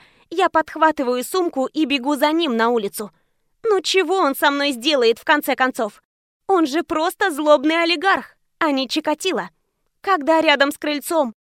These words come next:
останавливается поцарапанный Димой Range Rover, и Молотов кивком головы показывает садиться, меня затопляет чувство вины. Может, не так и плох этот Бейтманович,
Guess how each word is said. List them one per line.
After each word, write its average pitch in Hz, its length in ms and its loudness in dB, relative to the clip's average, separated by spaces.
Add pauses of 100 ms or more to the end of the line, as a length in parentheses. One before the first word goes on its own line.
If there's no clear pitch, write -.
(140)
останавливается 294 1000 2
поцарапанный 277 800 2
Димой 254 380 0
Range 262 180 2
Rover, 294 440 0 (400)
и 381 140 2
Молотов 311 460 2
кивком 311 420 0
головы 277 380 2
показывает 269 640 0
садиться, 262 520 -2 (260)
меня 330 360 4
затопляет 277 640 0
чувство 262 460 -2
вины. 220 360 -2 (520)
Может, 349 480 -2
не 339 120 0
так 359 280 0
и 403 40 -2
плох 330 440 -4 (180)
этот 320 320 -2
Бейтманович, 240 760 -4